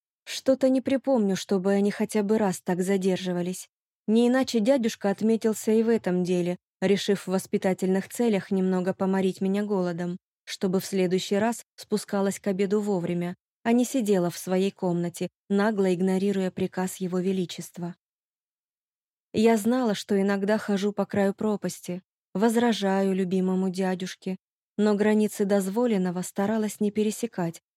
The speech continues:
за исключением сегодняшнего разговора. Но в этом случае ничего с собой поделать не могла, да и не хотела. Решалась моя судьба,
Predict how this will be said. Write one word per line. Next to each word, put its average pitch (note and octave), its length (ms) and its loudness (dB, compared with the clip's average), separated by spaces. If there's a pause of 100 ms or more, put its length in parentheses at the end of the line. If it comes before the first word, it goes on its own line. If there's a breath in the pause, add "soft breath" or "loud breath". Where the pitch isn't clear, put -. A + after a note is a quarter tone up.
(240)
за G3 180 2
исключением F#3+ 720 0
сегодняшнего F#3 680 -2
разговора. F#3 640 -2 (960)
Но G#3 160 4
в G3+ 80 2
этом G#3+ 260 2
случае G3 520 -2
ничего G3 420 0
с A3 60 -4
собой F#3+ 300 -2
поделать F#3+ 460 -2
не G3 100 0
могла, F#3 420 -2 (480)
да G3 140 0
и G#3+ 100 4
не G#3 120 2
хотела. F#3 580 -6 (1200)
Решалась A3 580 2
моя G3+ 220 2
судьба, G3 560 -2